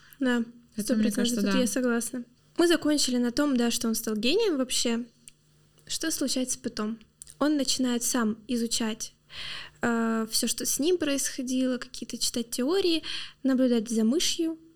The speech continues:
Speaker 1: А мышь, кстати, естественно,
Speaker 2: Я так и думала.
Speaker 1: да, э, идёт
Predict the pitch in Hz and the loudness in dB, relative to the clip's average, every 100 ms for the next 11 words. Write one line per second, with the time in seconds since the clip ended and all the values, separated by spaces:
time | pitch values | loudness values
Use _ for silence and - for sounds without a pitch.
0 | _ _ - 226 254 403 - - - - | _ _ 0 2 2 2 0 0 -2 0
1 | 311 311 277 269 - _ _ _ - 220 | 0 0 -4 -6 -10 _ _ _ 0 0
2 | - 302 339 - 277 247 240 285 - - | 2 0 0 -2 -2 0 -2 -6 -10 -6
3 | 240 240 247 233 220 220 220 214 247 247 | -4 -4 -4 -4 -2 -2 -2 -2 0 0
4 | 240 233 - - - - - 247 233 233 | 0 -2 -6 -8 -10 -12 -8 -2 0 2
5 | 233 233 226 226 262 - 392 _ _ _ | 2 2 0 0 -2 -6 -16 _ _ _
6 | _ _ _ _ _ _ 254 240 311 320 | _ _ _ _ _ _ 2 4 2 0